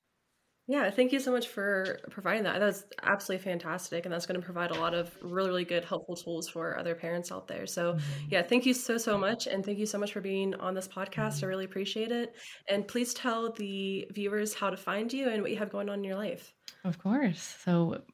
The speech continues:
Speaker 2: my, my Instagram account is at clarity wellness dot solutions.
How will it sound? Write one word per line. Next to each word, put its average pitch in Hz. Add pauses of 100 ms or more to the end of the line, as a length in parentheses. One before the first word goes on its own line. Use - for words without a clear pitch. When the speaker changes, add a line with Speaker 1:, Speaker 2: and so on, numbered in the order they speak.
Speaker 2:
my, 175
my 160
Instagram 208
account 202
is 175
at 170
clarity 156
wellness 170
dot 156
solutions. 170